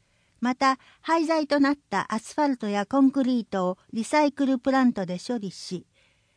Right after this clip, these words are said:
再生骨材に生まれ変わらせるリサイクル業も行っています。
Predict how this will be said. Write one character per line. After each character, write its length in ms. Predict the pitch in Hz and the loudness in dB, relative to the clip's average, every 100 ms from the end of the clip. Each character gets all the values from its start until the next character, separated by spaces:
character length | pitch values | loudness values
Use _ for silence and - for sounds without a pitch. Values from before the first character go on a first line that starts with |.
| _ _ | _ _
再 320 | - 302 302 | -6 0 0
生 320 | 277 285 269 254 | 0 0 0 0
骨 280 | 254 269 | -4 -2
材 220 | 254 240 220 | -2 0 -2
に 140 | 208 | -2
生 100 | 214 | 0
ま 220 | 233 240 | 0 0
れ 160 | 240 233 | 0 -2
変 140 | 233 | -2
わ 120 | 226 226 | -2 -2
ら 120 | 214 | -4
せ 160 | 233 | -6
る 180 | 208 202 | -4 -4
リ 140 | 190 196 | -4 -2
サ 160 | 294 | 0
イ 80 | 285 | 0
ク 120 | 285 | 0
ル 120 | 262 | -2
業 160 | 214 180 | 0 -2
も 220 | 151 143 | -4 -6
行 140 | - 190 | -6 -8
っ 160 | 165 | -8
て 200 | - - | -10 -10
い 120 | 156 | -8
ま 140 | 156 139 | -8 -10
す。 300 | - - | -18 -20